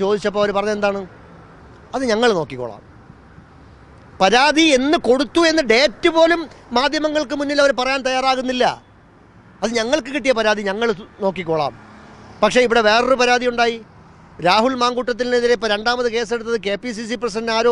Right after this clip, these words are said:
ഒരു ഇമെയിൽ അയച്ചതാണ്. ആ ഇമെയിൽ അദ്ദേഹത്തിൻ്റെ ശ്രദ്ധയിൽപ്പെട്ട് മണിക്കൂറുകൾക്ക് അദ്ദേഹം ഡി ജി പിക്ക് കൈമാറി. എന്നിട്ടും അദ്ദേഹം എന്തോ കുറ്റം ചെയ്തു എന്നാണ്, അപരാധം ചെയ്തു എന്നാണ് ഇവിടുത്തെ ഇടതുപക്ഷ ചിന്താഗതിക്കാരും ഇടതുപക്ഷ മാധ്യമങ്ങളും പറയുന്നത്.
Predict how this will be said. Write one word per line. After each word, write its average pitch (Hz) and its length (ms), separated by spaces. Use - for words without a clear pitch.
ഒരു 233 160
ഇമെയിൽ 240 260
അയച്ചതാണ്. 226 360
ആ 185 40
ഇമെയിൽ 254 360
അദ്ദേഹത്തിൻ്റെ 247 440
ശ്രദ്ധയിൽപ്പെട്ട് 254 640
മണിക്കൂറുകൾക്ക് 294 680
അദ്ദേഹം 269 260
ഡി 262 140
ജി 277 120
പിക്ക് 254 160
കൈമാറി. 262 380
എന്നിട്ടും 320 440
അദ്ദേഹം 294 240
എന്തോ 285 240
കുറ്റം 254 260
ചെയ്തു 269 240
എന്നാണ്, 247 260
അപരാധം 254 440
ചെയ്തു 247 240
എന്നാണ് 240 220
ഇവിടുത്തെ 233 280
ഇടതുപക്ഷ 233 380
ചിന്താഗതിക്കാരും 220 760
ഇടതുപക്ഷ 208 320
മാധ്യമങ്ങളും 202 480
പറയുന്നത്. 180 400